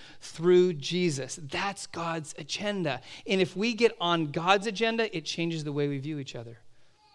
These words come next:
It changes the way we view people. Because now we start to realize this, this bond of community, the relationships that we have, that God is in the process of drawing everyone, people that we like, people that we don't like, back to him through Jesus, and we begin,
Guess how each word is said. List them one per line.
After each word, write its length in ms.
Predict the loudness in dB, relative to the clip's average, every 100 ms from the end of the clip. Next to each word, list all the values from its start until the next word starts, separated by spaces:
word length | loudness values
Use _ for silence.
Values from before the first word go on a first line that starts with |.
| -8
It 100 | -2
changes 320 | 2 2 2
the 80 | 2
way 140 | 4 6
we 140 | 4
view 260 | 2 -2 -2
people. 560 | -4 -6 -6 -8 -12 -18 -20 -20 -20 -14
Because 300 | -4 2 4
now 260 | 6 8 8
we 140 | 6
start 320 | 2 2 0 0
to 120 | -2
realize 720 | 4 6 6 4 -2 -6 -12 -18 -20 -8 -2
this, 160 | 0
this 220 | 2 0
bond 440 | 2 6 6 6 2
of 140 | -2
community, 320 | -4 -2 0
the 140 | 2 2
relationships 680 | 2 2 2 0 -2 -2
that 80 | 0
we 120 | 2
have, 160 | 4 2
that 140 | 0
God 300 | 2 6 8
is 100 | 6
in 80 | 2
the 60 | -4
process 480 | 2 2 2 -2 -4
of 120 | -2
drawing 340 | 2 2 2 -2
everyone, 720 | 2 2 2 0 2 0 -2 -8 -18 -20 -20 -6
people 320 | -2 2 4
that 120 | 6
we 100 | 6
like, 360 | 8 8 8 4
people 220 | -2 2
that 100 | 4
we 100 | 4
don't 220 | 4 4
like, 260 | 4 0 0
back 400 | 6 8 6 2
to 200 | -6 -2
him 440 | -2 0 2 2 0
through 320 | -4 -4 -2
Jesus, 600 | -2 -2 0 -2 -6 -8 -14 -10 -2
and 220 | 0 2
we 160 | 2
begin, 520 | 2 0 0 0 0